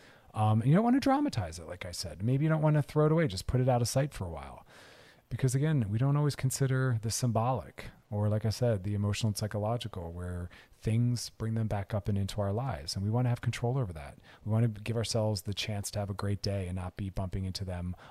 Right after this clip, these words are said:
on our feed, right? In a conversation. And that's also it. You might wanna tell friends and family members, "Hey,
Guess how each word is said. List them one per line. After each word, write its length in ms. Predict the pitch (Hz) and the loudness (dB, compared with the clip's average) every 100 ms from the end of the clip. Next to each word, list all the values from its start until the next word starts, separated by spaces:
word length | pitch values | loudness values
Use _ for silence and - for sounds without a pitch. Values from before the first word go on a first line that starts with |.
| - | -10
on 140 | 101 | -6
our 140 | 87 82 | -6 -8
feed, 640 | - 160 147 143 143 139 - _ | 0 4 4 4 4 0 -6 _
right? 320 | 110 113 120 - - - | 0 2 2 -2 -20 -10
In 120 | 104 | -8
a 40 | |
conversation. 640 | - 117 101 - 147 165 143 | -4 -2 0 2 2 4 6
And 80 | |
that's 140 | 180 190 | 8 10
also 260 | 220 - | 10 8
it. 160 | 107 - - - - | 4 2 -12 -20 -6
You 80 | 127 | 2
might 80 | 165 | 4
wanna 180 | 170 170 | 4 4
tell 200 | 165 160 | 4 4
friends 200 | 160 147 | 4 2
and 120 | 135 | 2
family 240 | 160 190 | 2 4
members, 280 | 120 104 104 | 2 2 -2
"Hey, 500 | - 196 160 143 139 | 0 2 2 2 0